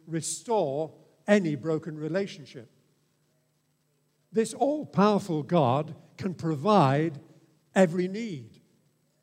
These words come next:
This all-powerful God can protect us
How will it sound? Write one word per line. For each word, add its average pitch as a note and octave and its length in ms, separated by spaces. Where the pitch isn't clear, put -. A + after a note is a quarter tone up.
This F#3+ 200
all-powerful G3 840
God D3 420
can F#3 220
protect A#3+ 560
us D3+ 300